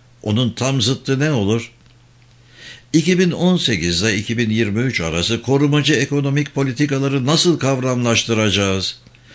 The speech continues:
Ya iki bin yirmi üçten sonra tam bunun tersini hedefleyen finansal adımları?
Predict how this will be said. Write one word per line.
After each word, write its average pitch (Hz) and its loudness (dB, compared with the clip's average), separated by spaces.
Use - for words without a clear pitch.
Ya 151 6
iki 170 2
bin 185 2
yirmi 175 4
üçten 190 2
sonra 104 0
tam 160 0
bunun 156 0
tersini 151 0
hedefleyen 113 0
finansal 135 0
adımları? 101 0